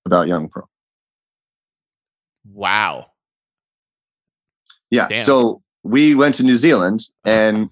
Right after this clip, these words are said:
Speaker 1: I had to do two weeks in a hotel quarantine. And so I wrote a prequel, and I sort of collaborated with Mia a little bit over FaceTime about, like, "Here's what I'm thinking and this and that. I'm gonna write this thing. We're building all of these sets.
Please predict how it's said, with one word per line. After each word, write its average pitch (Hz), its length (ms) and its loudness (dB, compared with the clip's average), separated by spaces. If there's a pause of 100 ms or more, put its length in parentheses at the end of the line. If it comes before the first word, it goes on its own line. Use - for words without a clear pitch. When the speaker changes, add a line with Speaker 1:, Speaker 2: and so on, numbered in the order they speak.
Speaker 1:
I 113 100 0
had 131 160 -2
to 120 60 -2
do 117 160 0
two 139 240 -2
weeks - 460 -2 (140)
in 110 120 -2
a 107 40 0
hotel 120 400 0
quarantine. 101 600 -4 (800)
And 117 280 0
so 117 480 0
I 98 120 0
wrote 127 200 0
a 117 40 -6
prequel, 107 520 -4 (280)
and 107 100 -2
I 101 60 -2
sort 113 180 -4
of 110 80 -8
collaborated 120 420 0
with 110 120 -4
Mia 113 380 0
a 98 40 -2
little 107 200 -2
bit 107 140 0
over 101 200 0
FaceTime 113 600 -4 (160)
about, 95 460 -2 (360)
like, 98 200 -4
"Here's 131 240 -2
what 127 80 0
I'm 113 240 -2 (160)
thinking 113 320 -4
and 101 140 -4
this 117 220 -4
and 110 100 -2
that. 110 280 0 (160)
I'm 98 60 -12
gonna 110 120 -4
write 117 220 0
this 117 180 -10
thing. 110 360 -4 (240)
We're 104 100 -4
building 143 480 0
all 120 160 0
of 104 80 -4
these 107 180 -6
sets. - 520 -4